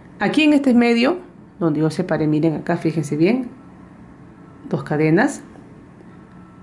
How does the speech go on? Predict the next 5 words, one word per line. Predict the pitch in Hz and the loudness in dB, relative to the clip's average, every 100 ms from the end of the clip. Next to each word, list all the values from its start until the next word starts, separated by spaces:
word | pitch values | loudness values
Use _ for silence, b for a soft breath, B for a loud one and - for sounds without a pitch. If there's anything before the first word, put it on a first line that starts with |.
| - | -4
Vamos | 170 165 165 156 220 | -2 0 0 0 0
a | 214 | -2
tejer | 165 - 185 185 - - - - - - - - - - - - - - - | -2 0 -2 -2 -12 -20 -20 -20 -20 -20 -20 -20 -20 -20 -20 -20 -20 -8 2
una | 220 190 160 | 4 4 2
vareta, | 151 151 202 214 160 185 285 | 0 2 2 0 0 0 0